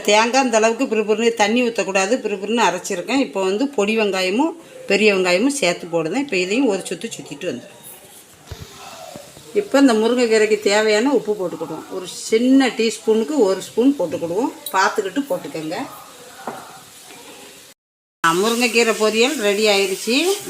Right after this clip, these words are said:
நான் உப்பெல்லாம் ஜ-, பார்த்துட்டேன், நல்லா கரெக்டாக இருக்குது. நல்லா வெந்துருச்சு, சூப்பரா இருக்கு கீரை. இப்ப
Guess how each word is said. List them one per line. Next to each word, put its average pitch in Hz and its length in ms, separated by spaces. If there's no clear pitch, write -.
நான் 196 320
உப்பெல்லாம் 214 420
ஜ-, 185 100
பார்த்துட்டேன், 202 480
நல்லா 190 240
கரெக்டாக 190 440
இருக்குது. 196 240
நல்லா 190 300
வெந்துருச்சு, 190 440
சூப்பரா 208 520
இருக்கு 185 180
கீரை. 175 300
இப்ப 202 120